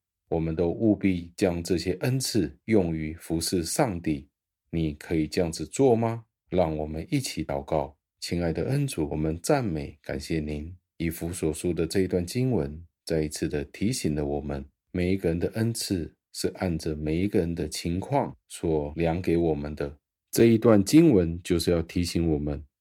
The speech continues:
每一个人都有恩赐，我们不可以说自己没有恩赐，或者恩赐比其他人更少。反之而然，要我们的恩赐是好好的被发挥，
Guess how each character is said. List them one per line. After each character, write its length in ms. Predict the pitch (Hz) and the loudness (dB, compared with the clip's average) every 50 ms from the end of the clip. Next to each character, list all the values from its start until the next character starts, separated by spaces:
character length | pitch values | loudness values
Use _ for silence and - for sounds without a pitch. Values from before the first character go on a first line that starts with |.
| _ _ | _ _
每 220 | - 82 82 82 87 | 2 4 4 4 4
一 40 | |
个 140 | 98 - 95 | 4 4 4
人 240 | 80 78 80 82 85 | 4 4 2 0 -2
都 180 | - - 104 101 | 4 6 6 8
有 140 | 87 76 - | 8 6 4
恩 220 | - 117 127 139 139 | 4 4 4 4 2
赐， 440 | 135 - - - 139 117 - - - _ _ _ _ | 0 -4 2 4 4 4 4 2 -4 _ _ _ _
我 80 | 87 87 | 0 2
们 200 | 87 87 85 80 | 2 2 2 2
不 120 | 87 92 | 2 0
可 120 | - - 92 | 2 4 2
以 120 | 82 78 | 2 2
说 360 | 78 - - 95 92 90 90 90 | 0 4 6 6 6 6 4 2
自 120 | - 101 | 0 0
己 180 | 80 - 78 76 | 2 2 0 4
没 140 | 80 92 | 4 6
有 140 | 110 110 80 | 6 6 6
恩 200 | 76 85 98 107 | 6 6 4 4
赐， 400 | 113 - - - 123 90 76 - - _ _ | 2 0 2 2 2 2 2 -2 -8 _ _
或 160 | _ - 92 | _ 0 0
者 180 | 82 - 78 - | 2 2 -2 0
恩 180 | 92 107 107 104 | 4 4 4 4
赐 240 | - - 113 92 80 | 2 2 2 2 2
比 240 | - 78 73 69 | 2 0 0 0
其 180 | - - - 92 | -2 -4 -4 -2
他 160 | 85 101 104 | 0 2 2
人 220 | 98 90 82 85 85 | 4 4 2 2 4
更 260 | - 147 135 110 95 | 4 6 6 6 4
少。 340 | - - - - - - - _ _ _ _ _ _ _ | 0 -2 -4 -4 -4 -8 -16 _ _ _ _ _ _ _
反 180 | - 82 78 | 2 2 2
之 160 | 78 78 90 87 | 2 4 4 4
而 160 | 85 82 80 | 6 6 4
然， 340 | 80 76 71 73 78 82 82 - _ _ | 4 2 2 0 -4 -6 -10 -14 _ _
要 180 | - 92 90 80 | 6 6 8 8
我 120 | 78 76 76 | 8 6 4
们 120 | 78 78 | 2 0
的 120 | 76 85 - | -2 -2 0
恩 180 | 104 107 104 | 2 2 2
赐 320 | 104 - - - 101 85 78 | 2 0 2 2 2 2 2
是 340 | - - - 92 82 73 69 - | 0 0 0 0 0 0 -2 -4
好 220 | - 82 90 113 | 0 2 2 4
好 180 | 120 139 113 82 | 4 4 2 4
的 140 | 80 76 71 | 2 0 2
被 260 | - 85 82 71 71 | 4 4 4 4 2
发 300 | - - - 120 127 131 | -2 -2 0 0 2 0
挥， 360 | 123 - 120 101 98 107 | 2 6 6 8 6 6